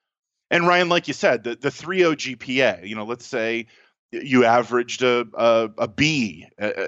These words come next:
and, and that puts you kind of well behind the running. The, the, um, G P A slice from three to three one nine only has an overall acceptance rate of fifteen point two percent. Oof.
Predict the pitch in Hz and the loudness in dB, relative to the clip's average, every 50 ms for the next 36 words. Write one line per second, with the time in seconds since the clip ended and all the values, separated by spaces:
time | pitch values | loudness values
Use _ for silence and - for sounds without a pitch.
0 | 60 67 117 120 120 110 - 113 117 113 110 107 110 113 113 - - - 117 - | -6 -6 -4 -4 -4 -4 0 0 2 2 4 4 2 2 0 0 -2 -4 -4 -4
1 | - - 113 113 - - 127 110 101 - 107 110 113 120 110 104 110 - 123 117 | -4 -6 -6 -6 -4 -2 0 0 0 2 4 4 4 4 2 0 -2 -2 0 -2
2 | 107 101 98 95 95 117 139 147 120 90 78 - _ _ - _ _ _ _ 107 | -2 -2 -4 -6 -2 0 0 0 0 -4 -10 -12 _ _ -20 _ _ _ _ -2
3 | 135 - - - 110 123 117 113 113 107 98 _ _ _ _ - - 117 110 104 | 0 0 0 -2 0 2 2 2 2 0 -2 _ _ _ _ -4 -2 -2 -2 -2
4 | 101 101 - 147 151 143 - - 139 135 127 127 123 - - 113 113 107 117 139 | -2 -2 -2 -2 -2 -6 -10 -4 0 2 2 2 0 -4 -4 0 2 2 2 0
5 | 139 - - - 117 95 95 - - - 107 101 120 120 123 117 - 113 98 - | -4 -8 -8 -8 -8 -8 -8 -14 -16 -16 -8 -6 -4 -4 -4 -4 -2 -4 -4 -4
6 | - - 117 117 110 107 110 110 107 104 101 101 104 107 117 131 143 - - _ | -4 -2 0 0 2 2 0 0 0 0 0 0 0 0 0 -2 -6 -10 -18 _
7 | _ _ - - - - 147 156 160 165 160 147 - - 147 135 123 123 127 123 | _ _ -20 -12 -2 0 2 4 4 4 4 2 2 2 2 2 2 2 0 -2
8 | 113 - - 117 117 - _ - - 143 156 165 196 196 180 156 165 147 127 127 | -4 -4 -4 -4 -4 -4 _ 0 4 4 4 6 4 2 -2 0 2 2 4 4
9 | 123 120 113 113 110 104 - - 160 170 - - 147 131 113 - - 110 107 101 | 2 2 0 -2 -4 -4 -2 0 0 0 0 -2 -8 -8 -6 -8 -4 -2 0 0
10 | 101 98 - _ _ _ _ _ _ _ _ _ _ _ - 135 127 - - - | 0 0 -4 _ _ _ _ _ _ _ _ _ _ _ 0 0 0 0 -4 -2
11 | - 131 117 - - - 123 110 104 - - 104 95 92 92 - - 95 87 - | -2 -2 -2 -2 -10 -8 -8 -8 -8 -8 -10 -10 -10 -10 -10 -12 -12 -12 -14 -12
12 | - 85 - - 95 87 78 - _ _ _ _ _ _ _ - 120 117 98 - | -14 -14 -8 -6 -6 -6 -8 -10 _ _ _ _ _ _ _ -6 -4 -4 -4 -4
13 | - - - - - | -8 -10 -12 -12 -14